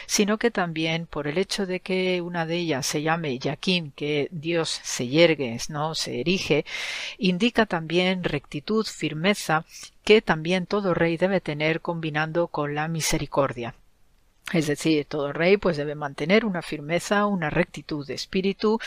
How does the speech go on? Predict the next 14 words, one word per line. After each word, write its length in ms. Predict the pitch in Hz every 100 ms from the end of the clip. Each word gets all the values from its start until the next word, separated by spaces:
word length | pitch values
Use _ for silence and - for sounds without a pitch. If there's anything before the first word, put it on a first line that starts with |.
| - - -
sobre 280 | - 147 143
todo, 320 | 156 156 160
pues, 200 | - 151
para, 440 | - 143 156 170 -
eh, 240 | 147 143
juzgar 600 | 135 - 165 160 170 165 - -
correctamente 960 | - 151 147 - 143 160 180 - 208 214
a, 400 | 185 143 135 117
a 40 |
los 180 | 123 120
súbditos, 560 | - 196 196 202 202 170
a 60 |
la 100 | -
nación, 560 | 139 127 - 185 214 240